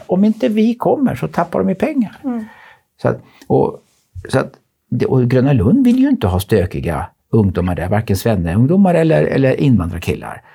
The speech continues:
Speaker 1: De vill ha ordning och reda. Men kanske är det av ekonomiska skäl man drar ner på säkerheten och allting. Så det är, sätt ekonomisk press på de här bolagen,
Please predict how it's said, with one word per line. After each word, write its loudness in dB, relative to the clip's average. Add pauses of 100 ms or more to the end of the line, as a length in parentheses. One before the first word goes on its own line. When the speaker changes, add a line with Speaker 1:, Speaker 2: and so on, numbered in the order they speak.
(140)
Speaker 1:
De 0
vill 2
ha 4
ordning 2
och 2
reda. -2 (380)
Men 0
kanske -2
är 0
det 0
av 0
ekonomiska 0
skäl 0
man 4
drar 0
ner 2
på -2
säkerheten 0
och 0
allting. -6 (800)
Så -2
det 4
är, 0 (640)
sätt 0
ekonomisk 2
press 0 (260)
på -2
de 4
här 2
bolagen, 0